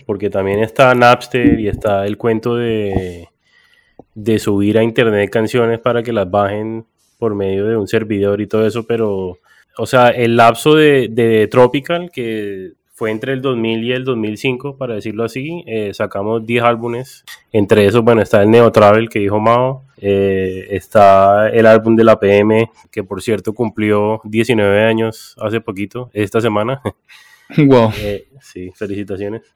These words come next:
Speaker 1: Eh, está el álbum de, de Tom Sawyer, el, el, el, lo mejor está, eh, el de Octubre Negro, lo que pasa aquí a diario, que, pues, para muchos ha sido como una obra maestra, para decirlo así, porque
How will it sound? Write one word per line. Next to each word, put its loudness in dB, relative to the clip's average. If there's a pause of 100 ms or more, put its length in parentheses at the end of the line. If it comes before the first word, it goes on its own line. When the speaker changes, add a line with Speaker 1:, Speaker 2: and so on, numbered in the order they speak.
Speaker 1:
Eh, -6 (540)
está -2
el -2
álbum -4
de, -4
de -6
Tom -8
Sawyer, -6
el, -8
el, -4
el, -6
lo -6
mejor -2 (680)
está, -2
eh, -4
el -8
de -6
Octubre -4
Negro, -2
lo -2
que -8
pasa -6
aquí -6
a 0
diario, 0
que, -10
pues, -12 (120)
para 4
muchos 2
ha 4
sido 2
como 2
una 4
obra 6
maestra, 2
para 2
decirlo -2
así, -2
porque -10